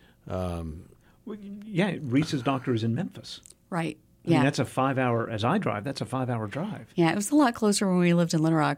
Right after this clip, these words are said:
Speaker 3: but,
Speaker 2: Mm.
Speaker 3: um, it's a great facility. They,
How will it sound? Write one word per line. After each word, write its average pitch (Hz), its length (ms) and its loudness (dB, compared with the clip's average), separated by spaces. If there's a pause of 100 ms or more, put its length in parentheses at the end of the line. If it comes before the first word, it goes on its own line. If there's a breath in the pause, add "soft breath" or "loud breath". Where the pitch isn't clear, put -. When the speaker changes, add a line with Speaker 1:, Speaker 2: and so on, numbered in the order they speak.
Speaker 3:
but, 143 340 0
Speaker 2:
Mm. - 100 -2
Speaker 3:
um, 147 360 -2
it's 156 180 0
a 151 280 2 (100)
great 151 280 0
facility. 143 720 0
They, 143 360 -4